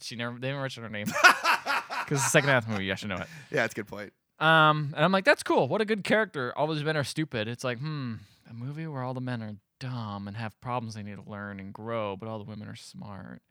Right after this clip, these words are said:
Speaker 1: Uh, if this came out today, it would be reamed by people as saying it's working towards P C culture.
Speaker 2: Mm, but back then.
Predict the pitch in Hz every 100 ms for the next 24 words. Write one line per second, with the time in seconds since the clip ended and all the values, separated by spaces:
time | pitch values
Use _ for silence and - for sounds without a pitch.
0 | _ _ _ _ _ _ _ _ 123 120
1 | 104 - 135 175 147 127 117 104 127 113
2 | 101 104 110 123 135 117 101 - 107 107
3 | 98 107 - 107 104 101 95 - 113 117
4 | 117 110 107 - - 113 - 101 - 120
5 | 113 - 87 92 107 104 107 107 110 123
6 | 110 135 127 139 160 95 95